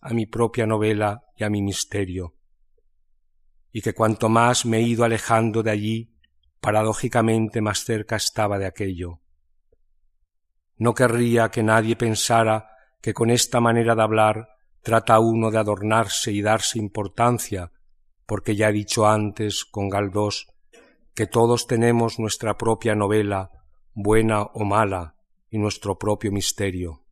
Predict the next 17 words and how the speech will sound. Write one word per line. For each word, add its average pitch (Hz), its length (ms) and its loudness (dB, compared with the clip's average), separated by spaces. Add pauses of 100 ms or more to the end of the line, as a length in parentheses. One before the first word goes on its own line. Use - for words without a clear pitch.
(1080)
Y 104 120 -4
no 110 120 4
hay 120 160 4
unos 123 220 2
misterios 123 600 2
superiores 120 640 2
a 113 100 4
otros, 123 500 -2 (340)
como 104 240 -2
tampoco 107 480 0
hay 113 80 2
novelas, 104 720 0
siendo 110 520 -2
verdaderas, 104 760 -2 (340)
mejores 104 560 -2
que 98 160 -4
otras, 92 540 -6